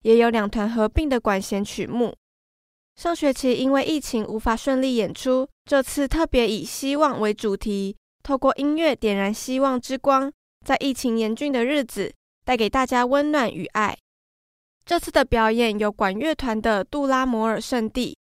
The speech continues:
让观众仿佛置身爱尔兰；有弦乐团的皮克斯组曲，带观众回味经典电影；也有耳熟能详的管弦乐曲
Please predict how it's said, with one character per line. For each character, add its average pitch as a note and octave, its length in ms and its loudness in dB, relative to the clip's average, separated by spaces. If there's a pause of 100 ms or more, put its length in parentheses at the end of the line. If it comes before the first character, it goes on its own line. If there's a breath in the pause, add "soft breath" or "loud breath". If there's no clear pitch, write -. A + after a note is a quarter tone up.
(100)
让 D4 140 0
观 D4+ 240 2
众 D#4 220 0
仿 G#3 180 0
佛 F#3+ 220 -4
置 B3 220 -4
身 A#3+ 180 0
爱 C4 220 2
尔 G3+ 140 2
兰； G3 340 0 (400)
有 G#3+ 120 -2
弦 A#3 240 0
乐 D#4+ 160 0
团 A#3+ 240 -2
的 A3+ 140 0
皮 A#3 180 0
克 D4 200 -2
斯 C#4+ 180 -4
组 A#3 220 -2
曲， - 320 -4 (260)
带 C4+ 140 0
观 C4+ 200 0
众 D4 240 0
回 A3+ 160 -2
味 A#3+ 200 2
经 D4+ 200 -4
典 C#4 220 -2
电 A#3 240 0
影； G3 180 -4 (520)
也 A3+ 140 4
有 B3+ 120 4
耳 G#3+ 180 2
熟 A3 220 -2
能 A3 180 0
详 A#3+ 220 -2
的 B3+ 100 -2
管 G#3 240 0
弦 G#3+ 220 -2
乐 D4 160 0
曲 - 260 -6